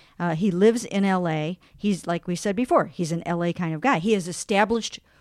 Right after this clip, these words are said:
really strong relationships, uh, just off the field sort of friendships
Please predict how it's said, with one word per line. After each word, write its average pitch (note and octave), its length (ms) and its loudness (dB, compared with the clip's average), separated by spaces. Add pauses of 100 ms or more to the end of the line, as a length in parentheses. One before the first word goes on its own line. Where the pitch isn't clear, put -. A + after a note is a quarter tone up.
(280)
really C#4 240 4
strong D#4 340 0
relationships, G#3 1040 0 (380)
uh, E3 300 0 (120)
just - 300 4
off A3 240 4
the B3 80 -2
field A#3 240 4
sort G#3+ 160 2
of F#3 60 -2
friendships G#3+ 800 2